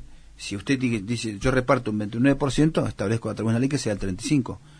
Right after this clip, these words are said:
No se puede hacer en forma arbitraria ni en forma compulsiva, se puede hacer en forma progresiva. Eh, una ley de coparticipación municipal, exactamente lo mismo. No le conviene ni al presidente hacer una ley de coparticipación federal, ni al gobernador una ley de coparticipación municipal. ¿Por, sabe por qué?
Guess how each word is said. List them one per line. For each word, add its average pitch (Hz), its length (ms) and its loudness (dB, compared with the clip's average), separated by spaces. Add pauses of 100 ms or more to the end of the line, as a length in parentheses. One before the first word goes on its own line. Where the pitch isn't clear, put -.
(260)
No 104 120 -6
se 101 100 -4
puede 104 140 0
hacer 107 140 0
en 98 60 0
forma 107 200 0
arbitraria 143 600 2
ni 107 120 2
en 101 80 -2
forma 104 380 -4 (160)
compulsiva, 110 520 2
se 104 120 -2
puede 120 140 0
hacer 123 100 -2
en 110 60 -4
forma 110 180 0
progresiva. 87 560 -4 (1040)
Eh, 127 200 4
una 151 240 12
ley 175 120 12
de 160 60 6
coparticipación 147 580 4
municipal, 156 340 2
exactamente 120 640 0
lo 139 80 0
mismo. 120 280 2 (1000)
No 190 180 8
le 233 120 10
conviene 165 400 4
ni 135 80 6
al 131 100 4
presidente 240 640 -2
hacer 170 220 0
una 175 140 0
ley 170 180 2
de 127 380 -2
coparticipación 123 640 -4
federal, 147 460 -6 (120)
ni 139 160 4
al 151 80 2
gobernador 147 400 4
una 156 160 0
ley 147 120 0
de 139 40 -4
coparticipación 123 440 -8
municipal. 113 340 -12
¿Por, 120 160 -10
sabe 202 160 0
por 175 180 -2
qué? 277 220 -4